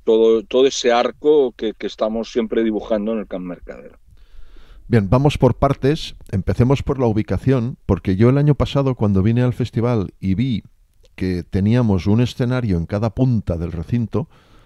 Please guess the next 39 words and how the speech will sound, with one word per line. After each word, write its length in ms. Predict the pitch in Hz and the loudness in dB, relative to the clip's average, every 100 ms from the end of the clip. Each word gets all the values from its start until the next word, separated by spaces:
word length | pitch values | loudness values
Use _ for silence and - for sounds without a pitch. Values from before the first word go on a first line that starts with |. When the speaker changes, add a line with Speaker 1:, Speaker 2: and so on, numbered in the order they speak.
| _ | _
Speaker 2:
me 160 | 90 101 | 0 0
asusté 340 | 90 95 - | 2 0 4
un 100 | 107 | 4
poco. 400 | - 165 135 85 - _ - | 4 2 0 -4 -6 _ -14
Digo, 200 | 87 82 | -8 -4
"Ostras, 360 | 90 - 107 104 | -4 -4 -6 -6
cuidado 480 | - 95 90 92 107 | -4 -2 0 0 0
que 100 | 95 | 0
esto 400 | 87 - 117 117 - | -2 2 2 0 -6
va 60 | 92 | -6
a 40 | |
resultar 380 | 90 - 98 101 | -2 0 2 2
un 100 | 120 | 2
inconveniente". 680 | 127 101 90 95 143 127 87 - - - - - | 2 2 2 2 0 0 -6 -8 -20 -20 -4 2
Pero 160 | 151 | 4
al 80 | 165 | 4
final, 340 | 170 180 190 | 0 0 0
vistos 320 | 120 147 180 170 | 2 2 4 4
los 120 | 175 | 4
resultados, 640 | 180 180 160 160 196 226 - | 2 0 0 0 0 -2 -4
resultó 480 | 110 113 - 104 139 | -4 -2 -2 0 0
una 180 | 180 | 0
gran 260 | 123 110 151 | -2 -2 0
ventaja 480 | 101 82 - - - - - _ | -2 -2 -4 -6 -10 -16 -20 _
tener 240 | - 107 117 | -2 0 2
un, 320 | 104 104 92 | 2 0 -4
un, 360 | - 117 113 - | -6 -6 -6 -4
un 360 | 120 110 104 | 0 2 4
escenario 600 | 107 104 - 113 113 104 | 2 0 0 0 2 4
en 80 | 101 | 2
cada 240 | 98 98 87 | 0 -2 0
parte. 460 | 151 175 98 104 131 - | -2 -2 -6 -6 -12 -18
Supongo 380 | - 104 123 123 | -8 0 2 2
que 80 | 143 | 2
esto 160 | 156 | 0
lo 80 | 165 | 2
repetiréis 440 | 151 - 113 104 98 | 2 0 -2 0 0
igual, 280 | 113 127 | 0 0
¿no? 160 | 101 226 | -2 -6